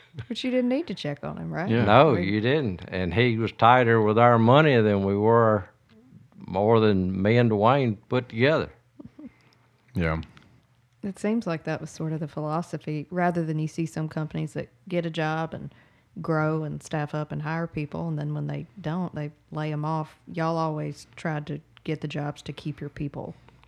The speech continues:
Speaker 1: busy
Speaker 3: We've,
Speaker 1: and
Speaker 3: we've
Speaker 1: working.
Speaker 3: never had to lay people off except, uh,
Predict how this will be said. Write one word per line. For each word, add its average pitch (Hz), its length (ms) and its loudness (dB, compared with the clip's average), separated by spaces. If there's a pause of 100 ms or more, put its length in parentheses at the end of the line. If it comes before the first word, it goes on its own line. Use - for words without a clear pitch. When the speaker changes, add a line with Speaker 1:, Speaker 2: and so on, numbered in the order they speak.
(140)
Speaker 1:
busy - 100 -2
Speaker 3:
We've, 127 300 2
Speaker 1:
and - 80 -10
Speaker 3:
we've 123 140 2
Speaker 1:
working. 123 160 0
Speaker 3:
never 117 340 6
had 110 240 2
to 104 100 -2
lay 104 180 2
people 95 480 -8
off 98 320 -4 (760)
except, - 540 -8 (640)
uh, 50 600 -10